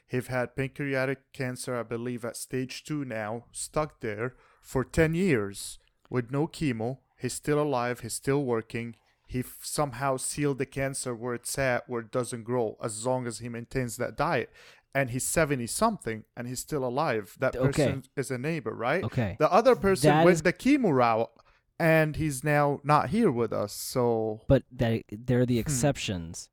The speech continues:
Speaker 2: That guy is
Speaker 1: Hmm.
Speaker 2: the exception, not the rule.
Speaker 1: So are you worth taking that exception where they're saying, "Hey, if you change your diet," which is something you said,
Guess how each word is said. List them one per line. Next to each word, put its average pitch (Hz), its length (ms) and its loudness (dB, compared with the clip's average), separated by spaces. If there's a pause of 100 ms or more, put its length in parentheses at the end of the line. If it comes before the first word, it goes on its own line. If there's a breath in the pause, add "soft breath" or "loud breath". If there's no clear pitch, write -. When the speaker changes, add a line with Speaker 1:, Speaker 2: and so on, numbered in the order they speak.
(160)
Speaker 2:
That 123 220 0
guy 160 220 8
is 135 160 4
Speaker 1:
Hmm. 120 60 0
Speaker 2:
the 120 60 4
exception, 107 680 -2 (280)
not 104 380 -4
the 113 80 -8
rule. 95 420 -8
Speaker 1:
So 160 380 0
are 160 120 6
you 165 160 4
worth 165 380 6
taking 156 360 2
that 135 200 4
exception 139 800 -4
where 131 220 2
they're 127 160 2
saying, 127 380 4
"Hey, 139 180 6
if 127 160 0
you 120 60 -2
change 135 320 -2
your 120 80 0
diet," 127 440 2
which 165 240 4
is 185 100 4
something 208 360 4
you 185 80 0
said, 180 280 2